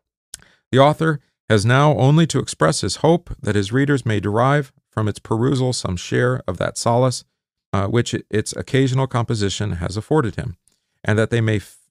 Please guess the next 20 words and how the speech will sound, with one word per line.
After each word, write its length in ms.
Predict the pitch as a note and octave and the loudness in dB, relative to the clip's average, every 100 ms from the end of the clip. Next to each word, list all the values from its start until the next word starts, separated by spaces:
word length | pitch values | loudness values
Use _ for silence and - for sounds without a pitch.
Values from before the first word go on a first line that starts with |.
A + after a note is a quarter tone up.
| _ - | _ -10
feel 500 | - E3 A#2 A#2+ - | -2 2 4 2 0
as 220 | F#2+ G2+ | -2 -2
he 80 | B2 | -4
felt, 380 | A#2+ - - - _ _ | -2 -2 -2 -6 _ _
and 140 | - G#2+ | -4 -4
especially 500 | - A#2+ - A#2+ A2+ | -2 -2 -2 -4 -2
when 300 | G2+ G#2+ G2+ _ _ _ _ | -2 -4 -6 _ _ _ _
his, 280 | A2 G#2 - | 0 0 -2
quote, 280 | - A2+ - | -4 -4 -4
"song 520 | - A#2+ C3+ C#3 C3+ - _ | -2 0 2 0 -2 -8 _
has 160 | G2+ F#2+ | -4 -2
been 320 | A2 A#2+ A#2+ | -2 -2 -2
of 160 | D#2 G2+ | -4 -4
mercy 320 | A#2 B2 A#2 | -4 -4 -6
and 80 | A2 | -4
judgment, 400 | - - - _ _ _ _ | -6 -8 -14 _ _ _ _
cantatis 580 | F#2+ - B2+ - B2 - | -6 -2 -2 -2 -6 -4
minus, 440 | G#2+ B2 A#2+ - - _ _ _ - | -2 -2 -4 -8 -18 _ _ _ -10
uh, 160 | E2 - | -10 -8
via 440 | - B2 A#2+ A#2 | -2 0 0 -2